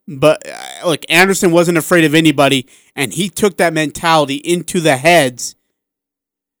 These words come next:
of the, of his, of his team, especially his defense. Uh, two seven seven six, obviously, Ajay bleeds royal blue. Moving on.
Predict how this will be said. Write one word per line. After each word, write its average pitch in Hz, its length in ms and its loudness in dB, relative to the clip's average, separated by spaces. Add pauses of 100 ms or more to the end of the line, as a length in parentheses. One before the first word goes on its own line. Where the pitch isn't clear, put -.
(280)
of 143 160 -4
the, 147 120 -6
of 156 200 2
his, 147 300 0
of 151 140 -2
his 147 120 0
team, 147 380 -4 (560)
especially 175 720 2
his 143 180 -2
defense. 143 680 -6 (680)
Uh, 139 440 0
two - 160 -10
seven 147 300 -4
seven 120 280 -8
six, 240 380 0
obviously, 151 840 0 (120)
Ajay 147 680 0 (140)
bleeds 139 420 -2
royal 139 360 0
blue. 196 440 4 (880)
Moving 247 320 4
on. 123 280 0